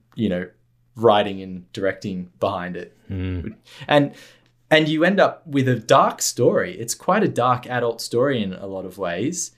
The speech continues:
Speaker 1: um, wrapped a-, in a sort of Disney package, which is great. I thought it was fun, really fun to watch.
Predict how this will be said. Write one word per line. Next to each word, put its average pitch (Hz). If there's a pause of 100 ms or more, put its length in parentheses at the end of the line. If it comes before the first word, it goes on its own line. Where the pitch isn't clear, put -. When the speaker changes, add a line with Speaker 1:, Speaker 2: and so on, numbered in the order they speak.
(300)
Speaker 1:
um, 113
wrapped 135 (160)
a-, 127 (140)
in 135
a 127
sort 135
of 120
Disney 135
package, - (680)
which 143
is 123
great. 143 (260)
I 113
thought 127
it 113
was 110
fun, 95 (220)
really 120
fun 113
to 104
watch. 101